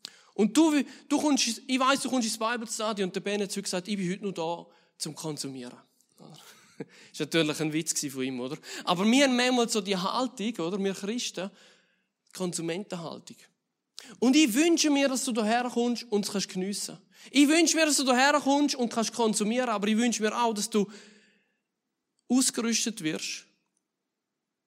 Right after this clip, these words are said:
dass wenn Menschen kommen, dass du bereit bist, zum Gottes Wort weiterzugeben. Weil das, was wir in den nächsten Jahren werden erleben hier in Europa,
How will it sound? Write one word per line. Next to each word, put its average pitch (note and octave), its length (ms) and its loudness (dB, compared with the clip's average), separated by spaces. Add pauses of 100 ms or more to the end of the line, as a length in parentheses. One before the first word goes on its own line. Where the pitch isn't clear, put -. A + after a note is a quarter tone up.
(760)
dass G3 180 0
wenn G#3+ 220 6
Menschen C#4 380 2
kommen, A3+ 520 0 (640)
dass E3+ 120 -8
du E3+ 100 -4
bereit G3 420 0
bist, G#3+ 240 -4
zum F3 100 -6
Gottes E3 360 -6
Wort D3+ 220 -10
weiterzugeben. D3+ 440 -14 (680)
Weil G#3+ 160 4
das, B3+ 240 4
was A#3 140 0
wir B3 140 2
in A#3 100 0
den A3+ 120 0
nächsten B3 340 -2
Jahren A3 220 0
werden G#3+ 280 -2
erleben G3 400 0
hier F3+ 120 -2
in F3+ 100 -2
Europa, F#3+ 600 -4